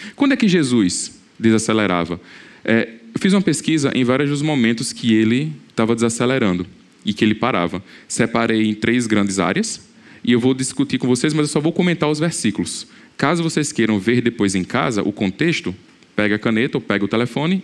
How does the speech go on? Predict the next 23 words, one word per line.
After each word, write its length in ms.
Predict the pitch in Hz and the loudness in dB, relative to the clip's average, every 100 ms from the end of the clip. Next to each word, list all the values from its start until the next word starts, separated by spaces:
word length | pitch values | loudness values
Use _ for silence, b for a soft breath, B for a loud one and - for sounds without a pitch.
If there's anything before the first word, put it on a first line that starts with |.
| - | -2
e 80 | |
anota, 380 | 156 87 80 - - _ | 0 0 -2 -6 -16 _
certo? 380 | - 156 190 233 - B B B B B B - | -2 0 0 -2 -6 B B B B B B -4
Jesus 360 | 135 190 214 | 0 2 0
tinha 120 | - 214 | 0 0
uma 60 | |
estranha 480 | 214 - 196 220 240 | 0 0 0 2 4
mania 260 | 220 180 180 | 2 2 2
de 80 | |
sumir. 400 | 180 196 175 92 | 0 2 2 2
São 140 | 95 185 | 2 2
várias 180 | 196 190 | 2 2
passagens 340 | 190 165 160 | 0 0 -2
que 100 | 170 | -2
dizem 360 | 151 156 160 92 | 0 0 2 0
isso. 260 | - - 117 - | -2 -8 -12 -6
Milagre 380 | - 165 165 165 | 0 2 2 0
da 80 | 165 | 0
multiplicação 520 | 165 160 170 156 151 | 0 0 0 0 0
dos 120 | 156 | -4
pães, 360 | - 135 92 - | 0 0 0 0
Mateus 320 | 104 101 107 | -2 0 -2
quatorze 540 | 117 113 117 131 196 | -2 0 2 2 2